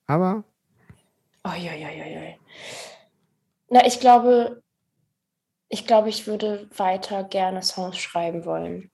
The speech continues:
Speaker 1: Mhm. Das habe ich so ein bisschen durchgehört gerade bei dir, weil ich glaube, ähm,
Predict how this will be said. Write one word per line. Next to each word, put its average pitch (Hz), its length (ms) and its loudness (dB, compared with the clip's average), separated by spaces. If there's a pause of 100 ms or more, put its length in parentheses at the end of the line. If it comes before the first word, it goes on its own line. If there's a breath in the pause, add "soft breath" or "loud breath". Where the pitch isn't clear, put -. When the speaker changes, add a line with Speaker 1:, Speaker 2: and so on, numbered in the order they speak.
(140)
Speaker 1:
Mhm. 120 180 -6 (800 loud breath)
Das - 120 -6
habe 190 80 2
ich 185 60 -4
so 180 60 -2
ein - 20 -2
bisschen 175 220 0
durchgehört 123 480 0
gerade 107 240 0
bei 107 100 -2
dir, 120 200 -4
weil 120 80 -2
ich 107 100 -8
glaube, 135 300 0 (800 soft breath)
ähm, 110 400 0